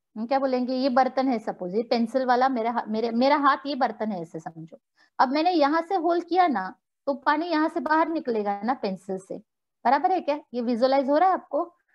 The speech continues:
तो ये पूरा tank है ना, और tank के ऊपर flock बना है,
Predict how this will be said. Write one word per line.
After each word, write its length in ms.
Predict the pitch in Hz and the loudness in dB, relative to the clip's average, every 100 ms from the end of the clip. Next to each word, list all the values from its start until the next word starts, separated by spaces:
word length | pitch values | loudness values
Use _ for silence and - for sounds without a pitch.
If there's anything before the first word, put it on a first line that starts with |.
| _ | _
तो 40 | 277 | -2
ये 120 | 294 | 0
पूरा 240 | 330 359 | 2 2
tank 440 | 381 381 330 370 302 | 2 2 0 0 -4
है 80 | 226 | -4
ना, 220 | 254 208 - _ _ _ - | -4 -6 -14 _ _ _ -6
और 60 | |
tank 280 | 269 269 269 | -2 -2 -2
के 80 | 269 | 0
ऊपर 360 | 359 302 - 381 | -2 -2 0 0
flock 380 | - 294 285 - | 2 0 0 -4
बना 220 | 214 202 | -6 -4
है, 200 | 185 175 | -6 -8